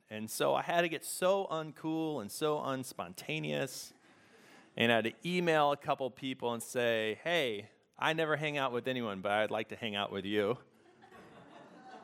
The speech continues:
And of course, what did I say? "Let's go get fried chicken." That's the theme of all my sermons.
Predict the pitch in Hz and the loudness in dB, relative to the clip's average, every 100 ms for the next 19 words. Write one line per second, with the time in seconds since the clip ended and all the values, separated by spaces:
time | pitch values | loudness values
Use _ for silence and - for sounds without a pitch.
0 | - - - - - - - 156 165 196 | -18 -18 -18 -18 -18 -10 4 6 6 6
1 | 190 180 175 175 170 160 - 175 175 185 | 4 4 0 0 2 -2 0 0 0 -2
2 | 147 139 139 - 143 135 135 - 139 131 | -2 -2 -2 -4 -4 -2 -6 -2 0 0
3 | - 139 120 92 87 117 - - 139 190 | 0 -6 -6 -8 -2 -2 -2 -8 0 2
4 | 190 185 180 180 180 175 - 190 185 185 | 4 4 6 6 4 -4 -4 -6 -4 -8
5 | 185 - - | -10 -14 -16